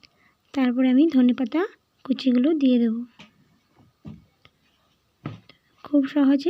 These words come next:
এই রান্নাটা বাড়িতেই করা যায়, তোমরা এভাবে রান্না করো, দেখবে টেস্ট খুব সুন্দর আসে। তো দেখো বন্ধুরা, already আমার হয়ে গিয়েছে, জলটা মারা গিয়েছে। এবার আমি একটু বেশি করে জল দিয়ে দেব। দেখো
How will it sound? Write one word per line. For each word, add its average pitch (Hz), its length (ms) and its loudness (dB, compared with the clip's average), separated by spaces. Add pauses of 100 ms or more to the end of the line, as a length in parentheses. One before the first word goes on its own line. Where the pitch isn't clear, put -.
(120)
এই 262 120 4
রান্নাটা 254 500 0 (500)
বাড়িতেই 254 360 0
করা 262 260 0
যায়, 302 240 0 (240)
তোমরা 262 320 -4 (500)
এভাবে 254 280 2
রান্না 262 260 4
করো, 294 180 2 (180)
দেখবে 254 220 0 (160)
টেস্ট 285 240 0
খুব 302 160 -2
সুন্দর 254 440 2
আসে। 254 300 -4 (500)
তো 240 120 -2
দেখো 247 200 2
বন্ধুরা, 269 320 4
already 240 400 0
আমার 247 180 0
হয়ে 247 280 2
গিয়েছে, 254 360 -2 (1500)
জলটা 240 360 -2
মারা 240 300 0
গিয়েছে। 240 360 -2 (140)
এবার 240 200 0
আমি 240 240 0 (220)
একটু - 280 -8
বেশি 254 220 -2
করে 262 200 2
জল 254 300 0
দিয়ে 240 180 0
দেব। 240 200 -2 (2500)
দেখো 262 260 -2